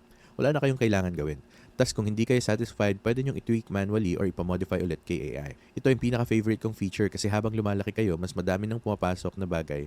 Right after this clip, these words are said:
na kailangan nyong i-handle. At pwede nyong gamitin yung workflows para halos sa kahit ano. In that way, parang nasa multiple places kayo at smooth lahat ng flow. Awesome! So, yung last use case natin for A I sa list ay Funnel A I. Kaya balik tayo sa main menu. Punta tayo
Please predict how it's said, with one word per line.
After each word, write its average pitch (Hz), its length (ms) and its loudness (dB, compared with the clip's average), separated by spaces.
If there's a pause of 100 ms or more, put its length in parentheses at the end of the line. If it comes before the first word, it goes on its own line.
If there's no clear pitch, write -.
na 117 80 2
kailangan 92 400 2
nyong 82 120 -8
i-handle. 76 400 -6 (120)
At - 200 -4
pwede 143 200 0
nyong 139 120 -2
gamitin 113 440 0
yung 87 80 -2
workflows 104 480 0
para 127 240 2
halos 110 320 -2
sa - 80 -10
kahit 85 240 -4
ano. 78 160 -12 (320)
In 90 80 -6
that 113 240 4
way, 131 80 4
parang 101 240 0
nasa 90 240 -4
multiple 113 360 -2
places 107 440 -2
kayo 90 480 0
at 127 80 4
smooth 113 320 -2
lahat 85 240 -2
ng 76 80 -12
flow. 76 240 -6 (320)
Awesome! 104 400 0 (160)
So, 90 240 2
yung 90 160 0
last 113 240 0
use 131 160 0
case 127 240 0
natin 123 320 -2
for 113 80 2
A 101 280 2
I 104 40 4
sa 107 160 -2
list 98 320 0
ay 104 80 0
Funnel 87 400 -2
A 76 240 -4
I. - 0 - (320)
Kaya 98 160 2
balik 107 160 2
tayo 107 160 6
sa 95 160 -2
main 87 120 -2
menu. 82 280 -6 (240)
Punta 104 160 2
tayo 117 160 6